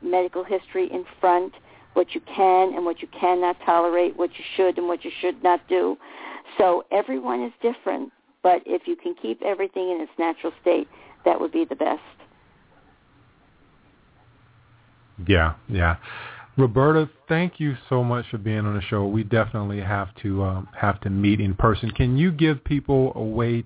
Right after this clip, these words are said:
Speaker 2: to, to contact you? You mentioned your website several times. Can you mention that again? And also, I don't know if you take phone consultations or can they call you, but if you wanna give that information out, do so.
Speaker 1: Okay. Uh,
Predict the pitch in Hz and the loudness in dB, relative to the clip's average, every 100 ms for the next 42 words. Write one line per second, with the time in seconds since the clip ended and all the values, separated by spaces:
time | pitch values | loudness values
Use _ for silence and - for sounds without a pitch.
0 | - 110 107 - - - 117 113 113 - | -4 -4 -4 -8 -8 0 2 2 0 0
1 | 123 131 147 147 127 113 113 117 - 110 | 0 4 4 4 2 4 4 2 2 0
2 | 101 120 107 107 113 107 - 123 123 131 | 0 -4 -4 -4 -2 -4 -4 -4 -2 -2
3 | - 127 117 113 120 120 110 117 120 113 | -2 -2 -2 -2 -2 -2 0 0 0 2
4 | 107 - - - - 123 131 123 113 117 | 2 0 -14 -10 2 4 6 6 2 -2
5 | 113 - - 113 110 - _ _ - - | -4 -8 -6 -4 -4 -8 _ _ -20 -20
6 | _ 123 120 123 117 - 123 120 117 120 | _ 2 2 4 0 0 -2 0 0 0
7 | 107 104 117 110 104 117 107 104 101 101 | -4 -6 -6 -6 -4 -2 -2 -2 -4 -6
8 | 98 120 123 110 110 104 110 104 98 101 | -4 0 0 0 0 2 2 2 -2 -4
9 | 101 98 107 101 98 92 110 110 - 92 | -2 -4 -4 -2 -2 0 0 0 -4 -6
10 | 90 _ _ _ _ _ _ - 214 - | -6 _ _ _ _ _ _ 6 6 6
11 | 175 147 - - _ - 214 208 202 | -4 -4 -12 -20 _ 2 4 6 2